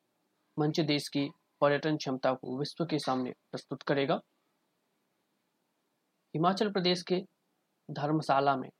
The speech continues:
राज्यों के पर्यटन मंत्रियों का तीन दिवसीय सम्मेलन आज एक प्रेस वार्ता के साथ आरंभ हुआ, जिसकी अध्यक्षता श्री जी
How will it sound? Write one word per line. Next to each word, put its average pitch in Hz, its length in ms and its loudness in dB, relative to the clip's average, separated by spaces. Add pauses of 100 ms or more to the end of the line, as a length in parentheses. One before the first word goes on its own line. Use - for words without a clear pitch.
राज्यों 143 380 0
के 151 180 -4 (120)
पर्यटन 143 400 0
मंत्रियों 139 400 -4
का - 200 -14 (420)
तीन 160 260 4
दिवसीय 131 460 -6 (400)
सम्मेलन 139 420 0 (100)
आज 143 200 2
एक 135 200 -6 (240)
प्रेस 147 260 -4
वार्ता 131 300 0
के 139 140 -8
साथ 131 180 -6 (280)
आरंभ 131 280 -2
हुआ, 143 240 2 (520)
जिसकी 156 320 -4
अध्यक्षता 151 560 -2 (320)
श्री 156 320 0
जी 127 180 -4